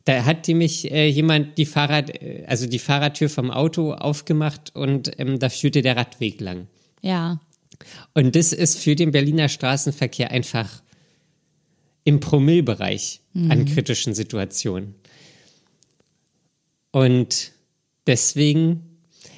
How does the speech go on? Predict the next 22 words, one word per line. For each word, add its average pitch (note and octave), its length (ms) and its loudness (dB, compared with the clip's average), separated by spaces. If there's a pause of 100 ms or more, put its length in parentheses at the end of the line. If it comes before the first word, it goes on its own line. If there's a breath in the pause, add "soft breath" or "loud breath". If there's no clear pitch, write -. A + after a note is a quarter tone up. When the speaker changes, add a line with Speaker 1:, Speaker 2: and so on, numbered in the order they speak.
(100)
Speaker 1:
ich, - 300 -4
ich C#3 140 -2
würde E3 180 4
jetzt E3 240 0
nicht E3 220 2
sagen, D3+ 280 2
dass C#3+ 200 2
ich C3+ 180 -2
immun D3+ 380 4
bin A2+ 180 2
und B2+ 180 -4
ich - 160 -4
bin C#3+ 160 -2
mir C#3+ 160 2
<laughs> - 0 -
der, B2+ 420 2
der, - 200 -8
auch C3+ 100 2
der C3 220 0
Gefahr B2+ 360 0
bewusst, C3+ 560 -4
aber A#2 280 0